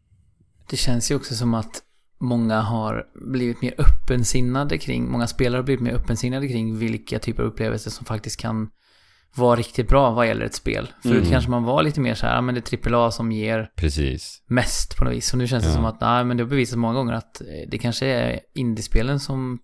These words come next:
Speaker 3: Ja.
Speaker 1: kan, eh, påverka en mest under ett spelår och ge en mest tillfredsställelse och glädje eller vad det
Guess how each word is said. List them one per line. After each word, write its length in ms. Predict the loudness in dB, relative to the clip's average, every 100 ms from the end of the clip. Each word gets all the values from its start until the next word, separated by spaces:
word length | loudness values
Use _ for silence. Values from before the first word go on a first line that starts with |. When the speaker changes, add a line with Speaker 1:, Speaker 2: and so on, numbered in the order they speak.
| _
Speaker 3:
Ja. 340 | -2 0 0 -6 _ -6
Speaker 1:
kan, 480 | -4 -2 -2 -2
eh, 480 | -4 -4 -6 -6 -8 -12 _ _ 0
påverka 380 | 2 2 0 -2
en 80 | -2
mest 300 | -2 -2 -2
under 200 | -2 -4
ett 100 | -4
spelår 380 | -4 -2 -4
och 160 | -4 -4
ge 200 | -4 -4
en 180 | -4 -6
mest 320 | -6 -6 -4
tillfredsställelse 600 | -4 -4 -6 -6 -6 -6
och 60 | -4
glädje 380 | -4 -2 -4 -4
eller 120 | -4
vad 120 |
det 40 | -6